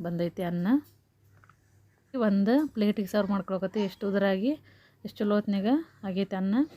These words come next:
ಈ ಥರ ಆಗೈತೆ ನೋಡ್ರಿ. ನೀವು ನಿಮ್ಮ ಮನ್ಯಾಗ ಮಾಡ್ರಿ. ಇಷ್ಟ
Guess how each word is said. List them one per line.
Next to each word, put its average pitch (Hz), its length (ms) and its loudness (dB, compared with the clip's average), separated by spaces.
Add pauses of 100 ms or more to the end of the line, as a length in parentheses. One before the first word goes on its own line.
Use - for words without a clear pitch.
(540)
ಈ 208 120 0
ಥರ 202 120 2 (380)
ಆಗೈತೆ 202 300 0
ನೋಡ್ರಿ. 202 240 0 (440)
ನೀವು 220 220 6
ನಿಮ್ಮ 214 180 4
ಮನ್ಯಾಗ 202 240 0 (160)
ಮಾಡ್ರಿ. 202 360 0 (600)
ಇಷ್ಟ - 160 -12